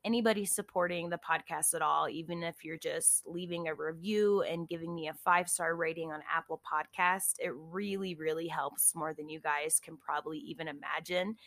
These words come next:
It helps boost the podcast up so it gets recognized more. It helps me be able to invest in myself and this podcast more. It just does so many things. So if you can just take,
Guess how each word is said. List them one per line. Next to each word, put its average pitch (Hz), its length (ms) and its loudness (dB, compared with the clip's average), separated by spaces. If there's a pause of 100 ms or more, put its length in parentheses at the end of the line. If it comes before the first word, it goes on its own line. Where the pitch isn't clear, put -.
(260)
It 170 80 -2
helps 165 400 2
boost 202 400 2
the 196 80 -2
podcast 180 640 6
up 165 220 2
so 156 200 0
it 139 40 -12
gets - 260 -6
recognized 185 600 2
more. 165 420 4 (300)
It 165 100 2
helps 165 360 4
me 180 260 -2
be 175 220 -4
able 165 240 0
to - 160 -4
invest 170 640 2
in 165 100 -6
myself 165 680 2
and 160 200 -4
this 165 200 0
podcast 160 640 0
more. 156 360 -4 (420)
It 185 100 0
just 220 200 4
does 175 240 4
so - 400 6
many 156 300 -4
things. - 460 -6
So 180 160 6
if 170 120 0
you 190 140 -2
can 214 180 0
just 170 320 6
take, - 320 -4